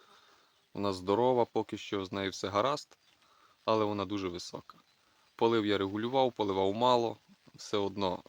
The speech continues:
е, час бере своє, і вона дуже велика стала. Тому якось так.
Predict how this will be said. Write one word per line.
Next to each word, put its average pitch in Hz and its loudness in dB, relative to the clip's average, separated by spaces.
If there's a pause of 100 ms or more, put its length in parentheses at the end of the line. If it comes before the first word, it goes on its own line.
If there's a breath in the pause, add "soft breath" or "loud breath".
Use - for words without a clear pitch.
(100)
е, 90 -2
час 98 0
бере 92 0
своє, 123 -6 (920 soft breath)
і 104 -2 (1600)
вона 98 0
дуже 92 -4
велика 85 -6
стала. 85 -10 (3000 loud breath)
Тому 117 2
якось 127 0
так. 123 4